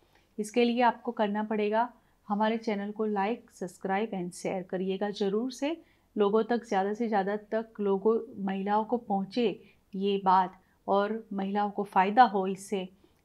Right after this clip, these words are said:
ये हमारे लिए बहुत बड़ी बात होगी। अ, प्रीति जी को मैं पूछना चाहूँगी, प्रीति जी,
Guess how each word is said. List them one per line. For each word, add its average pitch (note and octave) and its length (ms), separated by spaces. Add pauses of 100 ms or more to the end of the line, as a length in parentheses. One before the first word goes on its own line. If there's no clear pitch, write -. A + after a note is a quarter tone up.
ये G3 280
हमारे G3 460
लिए G3+ 200
बहुत F#3+ 280
बड़ी G#3 320 (160)
बात F#3+ 280
होगी। A3+ 280 (400)
अ, G3+ 220
प्रीति C#4 440
जी D#4 140
को D4+ 140
मैं C#4+ 180
पूछना C#4 380
चाहूँगी, C4 340
प्रीति C4+ 340
जी, D4 260